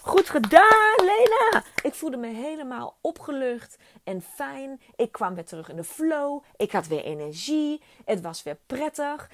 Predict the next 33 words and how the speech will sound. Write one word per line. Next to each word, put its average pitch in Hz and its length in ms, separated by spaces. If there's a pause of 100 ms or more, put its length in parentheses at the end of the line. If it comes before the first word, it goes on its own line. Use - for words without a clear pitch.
(160)
Ik 226 160
kon 202 180
weer, 165 220
ik, 190 140
ik - 200 (140)
kwam 220 220
dus 180 200
met 196 160
mijn, 170 220
"Waa, 587 720
podcast, 381 500
ik 285 80
moet 311 140
podcast 339 440
opnemen." 311 560 (240)
Kwam 262 200
ik 208 80
naar 190 120
huis. 285 440 (680)
Omdat 285 400
ik 240 140
besefte, 247 680 (180)
iedere 349 480
keer 233 440
dat 214 200
je 220 120
dus 214 260
niet 294 460
luistert 277 680
naar 214 240
dat 220 260
eerste 320 460
moment, 240 840